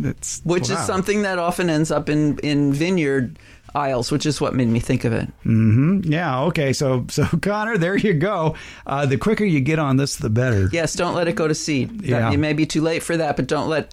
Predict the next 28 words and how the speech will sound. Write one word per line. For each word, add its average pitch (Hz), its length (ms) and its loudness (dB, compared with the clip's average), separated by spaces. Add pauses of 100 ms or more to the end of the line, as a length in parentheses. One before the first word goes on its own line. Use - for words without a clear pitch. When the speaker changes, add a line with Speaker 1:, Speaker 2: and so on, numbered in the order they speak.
(120)
Speaker 2:
all 147 160 0
those 139 200 0
lovely 139 200 0
flowers 147 400 -2
you 143 60 -2
sent, - 280 -4 (240)
we 143 100 0
see 160 220 -2
in 139 80 2
the 135 80 0
picture - 320 -2
you 135 140 0
sent, - 340 -2 (320)
go 151 140 0
to 135 80 0
seed, 135 360 -2
because - 300 -2
the 127 80 -2
more 135 180 0
seed 147 280 -2
you 139 80 0
get, 131 240 -4
the - 80 0
more 135 560 2
chance 135 320 -2
of 131 100 0
it 117 120 -2
spreading. 127 500 0